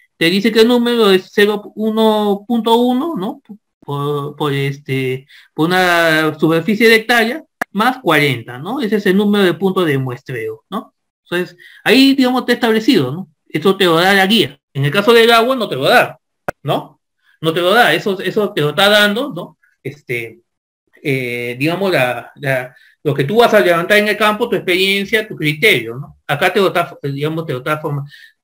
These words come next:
te lo está, digamos, dando un, ya un, una regla, digamos, un, un, una fórmula, ¿no? Entonces, hay que tomar en cuenta todas estas situaciones con la finalidad, digamos, como tú me preguntabas a un comienzo, ¿no? Este, eh, si existe, digamos, una regla, no la hay, pues, ¿no? O sea, como tú ya ves,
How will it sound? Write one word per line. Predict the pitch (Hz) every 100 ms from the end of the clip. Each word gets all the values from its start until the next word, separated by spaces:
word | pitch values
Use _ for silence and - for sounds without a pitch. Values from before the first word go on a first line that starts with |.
| _
te | 127
lo |
está, | 127 160
digamos, | 160 160 165
dando | 156 165 185 185
un, | 175 143
ya | 139 135
un, | 139 139 147
una | 143 135
regla, | 170 151 123 120
digamos, | 131 131 120 - -
un, | 135 135 127
un, | 147 143
una | 143 139
fórmula, | 170 127 107 110 110 -
¿no? |
Entonces, | 170 165 165 165 _ - - - -
hay | 208
que | 262 240
tomar | 226 214 220
en | 214
cuenta | 220 214 208
todas | 208
estas | 196 196 -
situaciones | 147 147 175 180 190
con | 160
la | 139
finalidad, | 143 131 139 160
digamos, | 170 165 185
como | 156 139
tú | 143
me | 180
preguntabas | 175 165 165 175 180
a |
un | 185
comienzo, | 190 190 185 185 214 214
¿no? | 185 - _ _ - _ _ -
Este, | 135 - 120 117 107 107 104 104 _ _ _ _ _ _ _ -
eh, | 127 117
si | - 123
existe, | 123 - 180 175 156
digamos, | 165 170 185
una | 175 180
regla, | 202 123 120
no | 190
la | 269
hay, | 240
pues, | 170 151
¿no? | 214
O | 208
sea, | 190 185
como | 175 165
tú | 202
ya | 214
ves, | 240 233